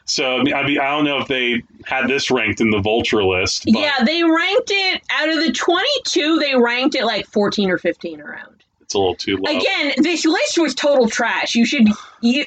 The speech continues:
Speaker 2: I'm gonna use it in, like, reverse order.
Speaker 1: Yeah. They're also, um, so she's, like, again, great in this. Like, she's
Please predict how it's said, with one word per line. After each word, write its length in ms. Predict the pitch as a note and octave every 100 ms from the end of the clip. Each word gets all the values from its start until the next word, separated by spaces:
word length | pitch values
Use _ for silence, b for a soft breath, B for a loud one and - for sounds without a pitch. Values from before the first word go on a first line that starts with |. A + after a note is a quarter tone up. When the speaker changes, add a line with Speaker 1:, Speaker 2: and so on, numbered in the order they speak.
| -
Speaker 2:
I'm 200 | B3 E4+
gonna 260 | F#4+ G#4 E4
use 280 | D#4 D#4+ D#4+
it 80 |
in, 120 | C4 B3+
like, 180 | A#3 A3+
reverse 540 | A3+ A3+ G#3+ G3+ -
order. 240 | F#3+ F#3+
Speaker 1:
Yeah. 220 | C#3 A#2+ B B G3
They're 240 | G#3+ A#3+
also, 520 | C#4+ C#4+ - B3 G#3
um, 320 | F#3+ F3+ F3
so 160 | - G3
she's, 500 | - B3 D4 B3 G3 - - -
like, 260 | F3 D3 - - _ - -
again, 360 | D3+ D#3+ C3
great 340 | A#2+ C#3 D3 C3+
in 140 | A#2
this. 320 | G2+ G2 -
Like, 140 | A#2+ A2
she's 480 | - C#3+ D3 -